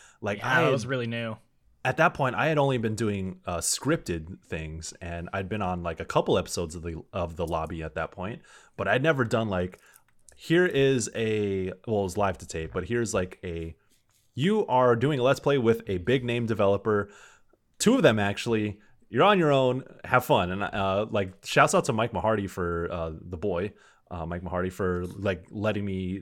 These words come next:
Speaker 1: t-, take up that opportunity 'cause he was like, "I think you would be, uh, better to do this," uh, and I'm like, "Yeah, shit, say less, man." But that was, that was a huge learning experience, and I'm really, really thankful that I got to do that. Even though you could tell, like,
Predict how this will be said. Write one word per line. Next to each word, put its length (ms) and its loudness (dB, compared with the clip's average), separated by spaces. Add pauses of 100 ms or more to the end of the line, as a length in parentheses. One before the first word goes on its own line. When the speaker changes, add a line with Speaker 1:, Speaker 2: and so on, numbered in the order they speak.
Speaker 1:
t-, 200 -6
take 220 -4
up 100 -4
that 120 -2
opportunity 600 -4
'cause 140 -10
he 80 -8
was 120 -10
like, 300 -4 (800)
"I 120 2
think 220 -2
you 80 2
would 160 -2
be, 160 -2 (160)
uh, 140 -4
better 240 0
to 120 -8
do 220 0
this," 300 -2
uh, 120 -10
and 300 -4
I'm 160 -6
like, 240 -12
"Yeah, 180 -10
shit, 300 -4
say 160 -2
less, 300 -2
man." 220 -4
But 280 -2 (380)
that 100 4
was, 260 6
that 100 8
was 120 6
a 40 2
huge 300 -2
learning 300 -2
experience, 320 -6
and 100 -2
I'm 160 -6
really, 260 0
really 260 0
thankful 560 -8
that 240 -4
I 40 -6
got 180 -6
to 80 -14
do 120 -6
that. 220 -2
Even 260 -2
though 380 2
you 120 -4
could 120 -8
tell, 400 -2
like, 180 -6